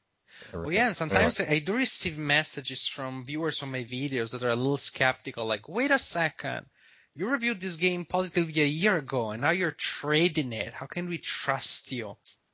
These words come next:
Speaker 1: That's a year ago. I loved it, and I played it, and then ever since I played it to death, and now I feel it's time to, to move on to something else. It doesn't mean that, you know,
Speaker 2: Oh,
Speaker 1: I
Speaker 2: yeah.
Speaker 1: need to add a,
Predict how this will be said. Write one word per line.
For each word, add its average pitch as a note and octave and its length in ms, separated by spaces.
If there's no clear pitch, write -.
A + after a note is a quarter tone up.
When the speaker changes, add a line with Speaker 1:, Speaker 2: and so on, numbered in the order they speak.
Speaker 1:
That's F3+ 220
a G3+ 60
year G3 140
ago. F#3 240
I F#3+ 60
loved D3+ 400
it, E3+ 140
and D3 120
I D#3 80
played C#3+ 340
it, C#3+ 40
and C3+ 100
then D3 160
ever C#3+ 160
since C#3+ 380
I C#3 80
played C3+ 440
it C3+ 180
to A#2 60
death, A3+ 480
and C3+ 180
now A#2+ 200
I B2+ 100
feel A#2+ 360
it's C3 180
time A2+ 320
to, A#2 220
to C#3+ 80
move A#2+ 100
on A#2+ 140
to - 80
something C3 380
else. - 340
It B2 60
doesn't B2 300
mean A#2+ 260
that, A2+ 260
you B2+ 60
know, A2 180
Speaker 2:
Oh, C#3 120
Speaker 1:
I C3 60
Speaker 2:
yeah. D3+ 40
Speaker 1:
need F#3 160
to E3+ 140
add E3+ 280
a, E3+ 60